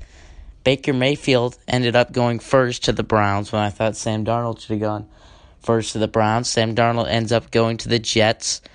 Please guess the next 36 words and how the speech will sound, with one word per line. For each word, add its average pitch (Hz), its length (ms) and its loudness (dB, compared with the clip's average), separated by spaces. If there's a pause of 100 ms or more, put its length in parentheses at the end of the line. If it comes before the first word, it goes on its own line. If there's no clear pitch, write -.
(580)
Now, 135 460 2
and 131 160 0
then 180 120 0
you 214 100 -2
look 214 200 0
at 175 140 -2
that 151 260 2
year 135 320 0
that, 117 280 0 (120)
the 123 100 2
rookie 147 300 -2
year 120 200 0
that 107 280 -4
Baker 113 240 0
Mayfield 104 420 0
had. 98 260 0
He 104 140 0
was 101 200 -2
dominant. 123 600 0 (360)
He 113 120 0
played 113 360 2
well. 113 440 2
He 123 220 -4
had, 117 340 -2 (640)
um, 107 460 -2 (280)
Hugh 175 340 0
Jackson 120 720 0 (260)
as 117 160 0
a 110 40 -2
coach, - 540 0 (240)
the 113 80 -2
terrible 123 640 2
coach 120 320 -2
he 123 180 0
was. 101 360 -2
Then 110 260 -2